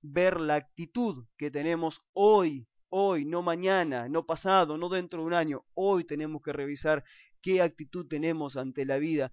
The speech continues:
y ante las distintas dificultades que nos tocan enfrentar. Vamos a estar mirando ahora cinco puntos muy importantes que tienen que ver con nuestra actitud. Vamos a verlos. Permítame.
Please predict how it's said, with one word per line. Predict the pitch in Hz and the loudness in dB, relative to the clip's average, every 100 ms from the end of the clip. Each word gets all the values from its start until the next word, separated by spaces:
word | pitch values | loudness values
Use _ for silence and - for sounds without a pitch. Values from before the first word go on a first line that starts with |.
| - - | -10 -10
y | 131 | -6
ante | 143 135 | -4 -2
las | 135 | -2
distintas | 139 170 170 151 | -2 -4 -4 -4
dificultades | 139 143 135 143 131 160 156 | -4 -6 -8 -8 0 2 2
que | - 143 | 0 -8
nos | 135 | -8
tocan | 156 147 139 135 - _ - | -8 -6 -6 -6 -16 _ -6
enfrentar. | 143 139 131 135 131 180 165 131 - - - | -4 -4 -6 -6 0 4 6 4 -6 -20 -4
Vamos | 156 180 196 | 0 2 0
a | 180 | -4
estar | - 180 | 0 0
mirando | 175 175 175 156 | 2 0 0 2
ahora | 160 185 165 | 2 4 2
cinco | 143 190 180 160 | 0 -6 -6 -8
puntos | 170 180 170 151 | -6 -8 -8 -6
muy | 202 220 | -6 -6
importantes | 175 151 143 143 190 190 170 135 123 - - - | -6 -6 -8 -6 -2 0 -2 -6 -10 -12 -20 -14
que | 147 | -8
tienen | 156 175 156 | -4 -4 -2
que | 156 | -2
ver | 170 - | -2 -2
con | 147 | -4
nuestra | 143 139 135 | -6 -6 -4
actitud. | 131 - 131 175 170 139 - _ _ _ _ _ _ _ _ _ | -4 -6 -10 -4 -4 -4 -8 _ _ _ _ _ _ _ _ _
Vamos | 147 139 147 143 | -6 -4 -4 -4
a | 147 | -2
verlos. | 160 175 156 151 - _ _ _ _ _ _ _ _ _ _ _ _ _ _ _ _ _ _ _ _ _ | 2 2 0 -4 -8 _ _ _ _ _ _ _ _ _ _ _ _ _ _ _ _ _ _ _ _ _
Permítame. | 143 139 147 147 147 160 151 | -10 -8 -6 -6 -4 -4 -6